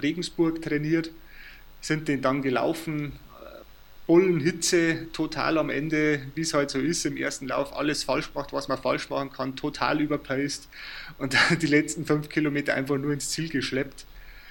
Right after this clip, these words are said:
Ähm, haben dann relativ bald gesagt, naja, so ein Marathon wär aber schon mal cool.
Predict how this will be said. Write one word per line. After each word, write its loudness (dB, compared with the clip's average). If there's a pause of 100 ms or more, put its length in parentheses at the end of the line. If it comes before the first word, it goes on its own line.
(500)
Ähm, 4 (280)
haben 2
dann 10
relativ 4
bald 4
gesagt, 2 (160)
naja, 6 (800)
so 0
ein 0
Marathon 4
wär 2
aber 2
schon -2
mal -2 (120)
cool. 6